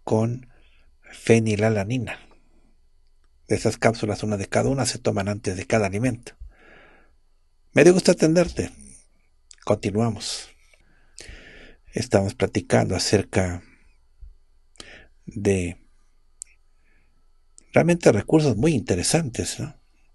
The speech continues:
La baraima, pues, es una planta estupenda que se ha utu-, se ha utilizado, ¿no? Ya desde tiempo, ya reitero, pero porque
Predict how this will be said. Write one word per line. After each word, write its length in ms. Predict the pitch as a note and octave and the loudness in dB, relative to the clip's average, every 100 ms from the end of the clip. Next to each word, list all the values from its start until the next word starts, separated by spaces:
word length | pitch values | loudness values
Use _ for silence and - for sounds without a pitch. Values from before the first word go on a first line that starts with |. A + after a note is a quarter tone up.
| - - - _ | -20 -20 -20 _
La 140 | - G2 | 0 2
baraima, 520 | G#2 A#2 G2+ A#2 D3 - _ _ _ - _ - - _ _ - - | 4 4 2 0 -6 -12 _ _ _ -20 _ -20 -20 _ _ -20 -2
pues, 220 | F#2+ - | 0 0
es 100 | - | -2
una 180 | G2+ F#2+ | -2 -2
planta 360 | - F#2+ - G2 | -2 -4 -2 -4
estupenda 640 | - F#2+ G#2+ F2+ F2+ - _ - - _ - - - _ - - - - - - | -4 -2 -2 -2 -6 -10 _ -20 -20 _ -20 -20 -20 _ -18 -18 -10 -8 -8 -6
que 100 | - | -2
se 100 | - | 4
ha 60 | A#2 | 4
utu-, 320 | A#2 F3 D#3 - | 6 4 4 0
se 140 | - | 4
ha 60 | D#3 | 6
utilizado, 600 | D#3 A2+ F2+ B2 G2+ F2 | 6 4 4 2 2 -2
¿no? 140 | B2 | -4
Ya 280 | A2+ F#2 F#2 | -2 -4 -4
desde 320 | F#2 F2 E2+ | -6 -6 -8
tiempo, 380 | - A2 F2 F2+ | 0 0 0 -4
ya 320 | F2 E2 - - - | -2 -4 -10 -14 -2
reitero, 520 | F#2+ - B2+ F#2 - - - - - - - - - | -2 2 2 2 -4 -16 -20 -20 -20 -20 -16 -16 -2
pero 240 | - G#2 F#2 | 4 4 4
porque 520 | G#2 F#2 - F#2 | 0 0 -4 -4